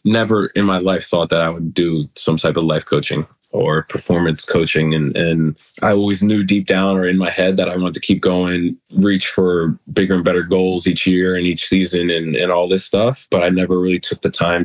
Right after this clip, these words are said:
to, to sit down, talk to somebody about it, or sit down and write notes or dreams or goals and,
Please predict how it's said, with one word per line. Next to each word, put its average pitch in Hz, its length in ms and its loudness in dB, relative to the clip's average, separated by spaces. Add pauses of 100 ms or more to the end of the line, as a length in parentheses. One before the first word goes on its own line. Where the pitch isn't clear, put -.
(120)
to, 85 480 0
to - 140 -2
sit 113 220 -2
down, 92 680 0
talk 98 220 0
to 98 80 -2
somebody 92 320 0
about 90 340 0
it, 87 160 0
or 87 80 0
sit 92 240 -2
down 90 360 0
and 85 140 -2
write 92 260 2 (440)
notes 98 600 0
or 87 340 0
dreams 95 600 0
or 85 80 0
goals 90 760 -2
and, 82 480 0